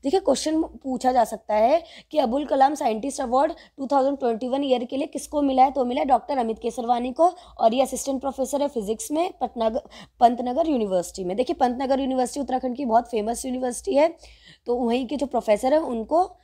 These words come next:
ये अवार्ड दिया गया है। और ये अवार्ड किसके द्वारा दिया गया था? Society of Tropical Agricultural Association के द्वारा दिया गया था। नेक्स्ट देखते हैं। उत्तराखंड गवर्नमेंट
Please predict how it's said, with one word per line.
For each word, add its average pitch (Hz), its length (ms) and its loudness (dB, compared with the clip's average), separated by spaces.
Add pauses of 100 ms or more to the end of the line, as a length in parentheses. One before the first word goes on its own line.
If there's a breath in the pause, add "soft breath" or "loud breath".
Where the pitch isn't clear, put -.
(180 soft breath)
ये 240 80 2
अवार्ड 208 280 4
दिया 165 220 -2
गया 156 200 -8
है। 156 160 -14 (3500 soft breath)
और 214 120 6
ये 254 80 4
अवार्ड 254 240 2
किसके - 240 -8
द्वारा 277 220 0
दिया 277 200 2
गया 285 180 2
था? 339 260 2 (640 soft breath)
Society 220 400 4
of 349 160 6 (160)
Tropical 226 380 4
Agricultural 208 640 0
Association 196 560 -2
के 165 60 -6
द्वारा 151 260 -10
दिया 147 200 -10
गया 139 120 -12
था। 143 240 -20 (260)
नेक्स्ट 240 280 2
देखते 254 320 2
हैं। 302 280 -6 (500 loud breath)
उत्तराखंड 285 460 4
गवर्नमेंट 254 640 4